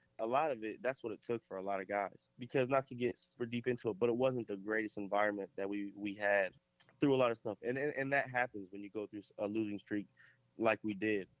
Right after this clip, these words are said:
So again, to find reasonings, kind of similar to using excuses. So to really try to pinpoint something is, i-, i-, is tough. But I think for myself, I had to step back and be like, "Look, you know, you're supposed to be here."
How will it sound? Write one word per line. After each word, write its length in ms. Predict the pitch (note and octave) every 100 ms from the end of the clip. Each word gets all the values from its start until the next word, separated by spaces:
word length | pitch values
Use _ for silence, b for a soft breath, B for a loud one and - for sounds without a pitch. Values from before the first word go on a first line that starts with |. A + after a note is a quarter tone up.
| _
So 100 | B2+
again, 160 | C3 C3
to 60 |
find 300 | - C#3+ A#2+
reasonings, 600 | A2+ C#3 C3+ C3+ C3 B2+ -
kind 220 | B2+ B2
of 80 | G#2+ -
similar 380 | - D#3+ D3 C3
to 160 | -
using 280 | A#2+ B2+ A#2
excuses. 580 | A2 - - A#2+ - F#2+
So 320 | - G#2 G2+ G#2
to 80 | B2
really 180 | D3+
try 140 | D3+ B2
to 100 | G#2 -
pinpoint 400 | C#3 C#3+ C#3+ C#3
something 360 | C#3 C#3+ C#3
is, 180 | G#2+ F#2+ _ b b b b b -
i-, 40 | A#2
i-, 260 | A2+ A2+
is 240 | - A2 - -
tough. 280 | B2 G#2 - G#2+
But 120 | B2+
I 60 |
think 220 | C#3+ D3+ C3
for 80 |
myself, 560 | A#2 G2+ - - B2+ A2 _
I 100 | -
had 160 | A#2 A2
to 80 | G2
step 320 | - G#2+ G2
back 220 | G#2 G2+
and 140 | G2 F#2+
be 80 | F#2+
like, 160 | F#2
"Look, 240 | G2+ G2+ - _ b b b b
you 80 | -
know, 240 | F#2+ F2+ F2+ _ _ _ _ _ _
you're 120 | - A2+
supposed 320 | - C3+ A#2+
to 40 |
be 220 | G#2 G#2
here." 300 | G2+ G2 G2